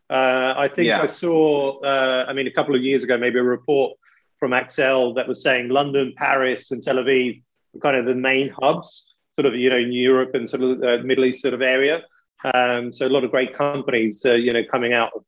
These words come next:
Speaker 1: uh, of Tel Aviv, uh, uh, as well, um,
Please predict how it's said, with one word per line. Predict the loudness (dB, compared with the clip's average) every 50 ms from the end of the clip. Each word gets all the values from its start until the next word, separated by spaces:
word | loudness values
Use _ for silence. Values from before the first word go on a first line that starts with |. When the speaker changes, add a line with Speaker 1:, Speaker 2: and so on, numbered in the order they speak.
| _
Speaker 1:
uh, | 2 2 2 2 0 -4
of | -10 -6
Tel | -4 -2 0
Aviv, | 0 2 2 0 0 -2 -6 _ _
uh, | -2 0
uh, | 2 2 2 0 -4 -4 -2 -2 -2 0 0 -2
as | -4 0 2
well, | 2 4 4 2 -2 -6 _ _ _ _ _
um, | 2 2 2 2 2 -2 -4 -4 -6 -8 -10 -16